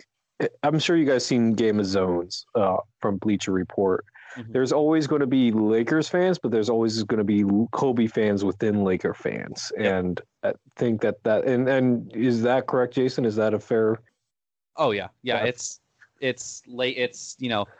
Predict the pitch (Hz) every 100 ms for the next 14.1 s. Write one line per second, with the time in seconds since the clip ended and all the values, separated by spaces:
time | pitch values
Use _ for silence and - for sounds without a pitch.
0 | - 175 175 160 151 127 123 110 113 104
1 | - - 107 101 104 95 _ _ _ _
2 | - 160 147 135 123 113 - _ _ _
3 | - 123 110 107 101 - - - 113 110
4 | 104 110 127 131 127 120 113 107 107 110
5 | 110 107 104 - 107 95 110 113 107 107
6 | 104 - 107 113 107 110 104 - 107 104
7 | 98 98 95 113 101 98 107 113 147 131
8 | 147 123 117 110 107 107 - 107 98 -
9 | 107 95 - _ _ - 135 139 117 113
10 | 113 113 120 120 117 139 123 101 101 104
11 | 101 101 113 _ 104 - 101 110 123 101
12 | - _ _ _ _ _ _ _ 190 202
13 | 208 214 208 185 180 190 180 180 180 170